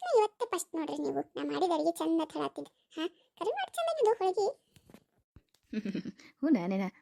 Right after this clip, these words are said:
Speaker 2: ಭಾಳ ಚಂದಾಗಿದ್ದು ಹೋಳಿಗೆ. ಅದಕ್ಕೆ ಚಂದಾಗಿದ್ದು, ಚಂದಾಗಿವೆ ಅಂತ ಹೇಳ್ತೀವಪ್ಪ. ಚಂದಾಗಿಲ್ಲ ಅಂದ್ರೆ ಚಂದಾಗಿಲ್ಲ ಅಂತ ಹೇಳ್ತೀವಿ. ನಮಗೆ ನಿಮ್ಮಂಗೆ ಸುಳ್ಳು ಹೇಳಕ್ ಬರಲ್ಲ ಬಿಡಪ್ಪ ಯಪ್ಪ. ಹಾ, ಚಂದಾಗಿದ್ದು, ಚಂದಾಗಿದ್ದು. ಹಿಂಗೆ ಮಾಡ್ತಾ ಇರು, ಚಂದ ಇರ್ತಾವ. ಹಾ? ಹಿಂಗೆ ಮಾಡ್ಕೊಂತಿರು ಅವಾಗವಾಗ. ಜರ ಮಾಡು ಅವಾಗವಾಗ ಏನಾರ ಏನಾರ. ದಿನ ಅದೇ ರೊಟ್ಟಿ ಬ್ಯಾಳಿ, ರೊಟ್ಟಿ ಬ್ಯಾಳಿ ಮಾಡ್ಬೇಡ.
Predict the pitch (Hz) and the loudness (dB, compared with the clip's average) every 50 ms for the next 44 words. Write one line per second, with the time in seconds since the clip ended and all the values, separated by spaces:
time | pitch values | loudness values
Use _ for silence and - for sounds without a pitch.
0 | _ - 190 226 494 - 277 240 220 208 202 185 196 185 180 185 208 - - 208 | _ -6 -6 -6 -2 0 0 0 2 0 0 -2 -2 -4 -4 -4 -4 -6 -6 -8
1 | - - 539 - 320 349 381 370 359 349 349 330 - 285 285 277 262 262 247 - | -6 -6 -2 0 0 0 2 0 2 2 2 2 6 6 6 6 6 4 2 0
2 | - 220 214 - 214 208 - 196 208 - - _ - 427 494 440 359 339 330 320 | -2 -2 -2 -2 -2 -4 -4 -8 -10 -10 -16 _ -12 -6 -4 0 2 4 6 6
3 | 320 415 - - 233 233 220 208 208 208 202 - 208 190 196 208 202 196 - _ | 4 4 2 2 2 2 4 4 2 0 0 -2 -4 -6 -4 -4 -6 -6 -6 _
4 | _ - 214 214 226 359 494 359 311 311 302 277 247 247 226 220 214 208 - 190 | _ -6 -2 -2 0 2 6 8 8 8 8 6 4 2 2 2 0 0 -2 -2
5 | 196 196 190 185 180 - 170 165 - 180 - - - 196 175 180 - _ _ _ | -2 -2 -2 -4 -4 -4 -6 -10 -10 -14 -14 -8 -6 -4 -4 -4 -8 _ _ _
6 | _ - - - 427 269 220 190 190 - - - 240 294 220 190 180 175 - - | _ -10 -8 -4 -2 0 0 0 -2 -2 -2 0 2 2 2 2 -2 -6 -4 -2
7 | 208 226 339 320 240 214 220 - 254 247 240 - - - 220 233 226 196 - - | 0 4 4 4 4 4 2 0 -2 0 0 0 -2 0 2 2 2 2 0 -4
8 | 190 - - - 330 - - _ _ _ _ 214 220 277 247 214 202 - 240 233 | -8 -8 -4 -4 -6 -6 -6 _ _ _ _ 0 4 4 4 4 2 0 0 -2
9 | 220 202 214 202 180 185 190 202 202 202 202 - _ _ _ - 190 190 185 190 | 0 0 0 0 0 0 0 0 0 0 -2 -4 _ _ _ -8 -6 -4 -2 0
10 | 240 240 185 175 190 190 190 190 180 185 196 190 196 185 190 185 190 190 - - | 0 2 0 0 0 0 0 0 0 0 -2 -2 -2 -2 -4 -4 -4 -6 -10 -16
11 | - _ - 208 208 208 214 220 208 202 202 208 208 202 - - 208 202 208 196 | -20 _ -2 0 2 2 4 4 2 2 2 2 2 0 0 -2 0 0 0 0
12 | 202 202 196 196 - 202 196 190 196 202 180 180 196 196 190 | 0 0 0 -2 -2 -2 -2 -2 -2 -2 -2 -2 -4 -2 -4